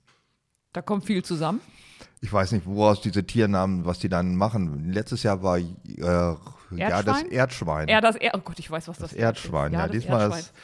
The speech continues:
Speaker 2: das islamische neue Jahr ist erst am zwanzigsten August zweitausendzwanzig. Was machen die jetzt? Acht Monate Silvester feiern oder?
Speaker 1: Die sind
Speaker 2: Nee,
Speaker 1: ja
Speaker 2: das ist doch das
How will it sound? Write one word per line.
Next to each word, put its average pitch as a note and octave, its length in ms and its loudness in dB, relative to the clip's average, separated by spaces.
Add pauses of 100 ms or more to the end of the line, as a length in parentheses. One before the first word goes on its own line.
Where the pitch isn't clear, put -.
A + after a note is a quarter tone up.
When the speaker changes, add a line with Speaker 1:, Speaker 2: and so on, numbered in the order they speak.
(140)
Speaker 2:
das G#2+ 140 -6
islamische A#2 640 0
neue C3 260 2
Jahr A#2+ 240 -2
ist B2 160 -6
erst A2+ 200 -4
am G2+ 140 -4
zwanzigsten B2+ 640 -2
August G2+ 440 -2
zweitausendzwanzig. A#2+ 840 -4
Was G2+ 140 -6
machen A#2+ 260 -4
die F2 80 -4
jetzt? E2+ 280 -4 (400)
Acht - 280 -4
Monate G#2+ 360 0
Silvester F#2+ 520 -2
feiern C3+ 420 -4
oder? A#2+ 300 -2 (380)
Speaker 1:
Die E3 120 -12
sind G3+ 140 -6
Speaker 2:
Nee, A#2+ 80 2
Speaker 1:
ja B2 60 2
Speaker 2:
das A#2 140 4
ist - 160 -2
doch A#2 140 0
das - 220 -4